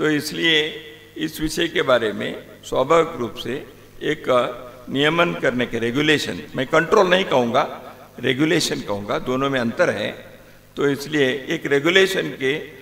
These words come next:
आवश्यकता है। वो समाज के हित के दृष्टि से regulation करना पड़ेगा। वो कैसे करना वगैरह details की बात है,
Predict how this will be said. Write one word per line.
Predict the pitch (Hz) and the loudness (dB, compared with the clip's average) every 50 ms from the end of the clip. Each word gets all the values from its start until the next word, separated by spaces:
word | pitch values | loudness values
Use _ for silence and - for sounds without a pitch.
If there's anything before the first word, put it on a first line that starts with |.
| - - - | -18 -6 -2
आवश्यकता | 127 139 143 143 - - 139 - - - 127 117 | 0 0 0 0 -2 -6 -6 -8 -2 0 0 0
है। | 107 113 110 92 - - - - - - - - - - - - - - - - - - - - | 0 -2 -4 -4 -6 -10 -14 -14 -14 -14 -16 -16 -16 -18 -18 -20 -20 -20 -20 -20 -20 -20 -6 0
वो | 151 156 165 | 2 2 2
समाज | 160 - 143 147 170 175 180 175 175 185 | 4 2 4 6 6 6 6 6 4 0
के | 190 185 196 208 202 - | 0 2 2 0 -2 -2
हित | 127 147 160 - - | -2 -4 0 0 0
के | - - 202 180 | 2 2 0 0
दृष्टि | 156 151 131 - - 135 123 | 0 -4 -6 -6 -6 -6 -6
से | - - 123 156 - - - - | -4 -4 -4 -4 -4 -6 -6 -6
regulation | 135 131 135 139 139 135 135 143 - - | -4 -2 0 2 2 2 0 -2 -6 -10
करना | - - 131 113 110 98 | -6 -6 -6 -4 -4 -6
पड़ेगा। | - - - - 76 - 78 - - - - - - - | -8 -8 -12 -14 -12 -12 -14 -14 -16 -18 -20 -14 -6 -4
वो | 190 - | -2 6
कैसे | - 180 190 185 - 214 196 | 8 8 8 8 4 2 2
करना | - 190 175 170 180 175 | 4 4 4 4 4 4
वगैरह | 170 160 151 156 156 160 175 160 139 | 4 4 6 6 4 4 4 0 0
details | 151 151 - 165 156 - - | 0 0 4 4 2 2 2
की | - 131 | -2 2
बात | 123 120 110 110 - | 4 4 4 4 2
है, | 143 165 | -4 -6